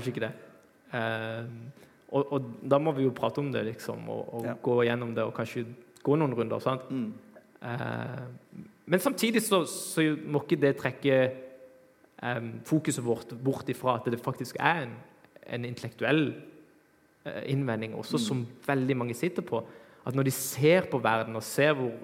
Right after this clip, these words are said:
Speaker 1: hvor fylt av elendighet og urettferdighet, eh, den er, så er det vanskelig å se en god, allmektig Gud midt oppi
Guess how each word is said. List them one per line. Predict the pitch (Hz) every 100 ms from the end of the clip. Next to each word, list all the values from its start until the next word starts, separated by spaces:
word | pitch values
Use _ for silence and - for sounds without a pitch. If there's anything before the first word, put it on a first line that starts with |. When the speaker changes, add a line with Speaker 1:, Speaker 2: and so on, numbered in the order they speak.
| -
Speaker 1:
hvor | 123
fylt | 113 - - - 147 147
av | 113
elendighet | 113 110 117 151 151 117 107 -
og | 117
urettferdighet, | 113 - 135 156 120 107 107 - - - - - _ _ _ _ -
eh, | 113 110 110 110 107
den | 113 120
er, | 131 214 - - - _ -
så | - - 143 143 139 -
er | 131 143
det | 135
vanskelig | 110 110 107 - 120
å | 110
se | - 113
en | 113
god, | 117 110
allmektig | 110 110 - 117
Gud | 113 117
midt | 113 117
oppi | 113 117 113 110